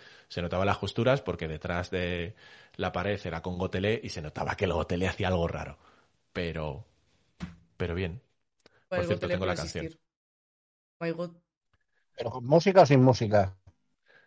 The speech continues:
Speaker 1: Sin música, os voy a leerla rollo poema.
Speaker 2: Venga, por favor.
Speaker 3: <laughs> No,
Speaker 2: Oda,
Speaker 3: no,
Speaker 2: oda
Speaker 3: pero
Speaker 2: a
Speaker 3: yo
Speaker 2: las patatas.
Speaker 3: por
Speaker 2: No, no.
Speaker 3: espera, espera.
Speaker 1: Me dice,
Speaker 3: ¿La puedes
Speaker 1: me
Speaker 3: pasar
Speaker 1: dice
Speaker 3: por una ampli-, por una I A que le ponga música?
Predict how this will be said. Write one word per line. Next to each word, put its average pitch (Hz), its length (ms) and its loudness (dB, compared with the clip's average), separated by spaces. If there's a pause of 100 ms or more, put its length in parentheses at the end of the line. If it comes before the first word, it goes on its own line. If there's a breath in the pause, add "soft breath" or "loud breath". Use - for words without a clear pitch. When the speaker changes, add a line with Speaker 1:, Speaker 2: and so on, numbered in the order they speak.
(120)
Speaker 1:
Sin 90 240 -4
música, 80 400 -6
os 69 100 -12
voy 87 120 -2
a 82 80 -2
leerla 85 680 0
rollo 80 360 -6
poema. 67 360 -10 (220)
Speaker 2:
Venga, 156 220 -6
por 156 120 -8
favor. 160 420 -4
Speaker 3:
<laughs> - 120 -4
No, 220 100 2
Speaker 2:
Oda, 240 280 10
Speaker 3:
no, 226 180 6
Speaker 2:
oda 247 100 4
Speaker 3:
pero 285 140 8
Speaker 2:
a 247 100 10
Speaker 3:
yo - 60 12
Speaker 2:
las 208 180 4
patatas. 196 360 -2
Speaker 3:
por 220 80 12
Speaker 2:
No, 254 120 2
no. 262 80 -4
Speaker 3:
espera, 156 260 10
espera. 147 340 8
Speaker 1:
Me 135 80 6
dice, 123 360 6
Speaker 3:
¿La 135 160 6
puedes 147 340 4
Speaker 1:
me 208 100 6
Speaker 3:
pasar 147 220 6
Speaker 1:
dice 123 320 4
Speaker 3:
por 147 140 6
una 147 160 4
ampli-, 139 280 -2 (160)
por 139 160 6
una 135 200 4
I 131 80 6
A 127 80 6
que 131 80 -2
le 123 80 2
ponga 120 240 0
música? 143 400 -4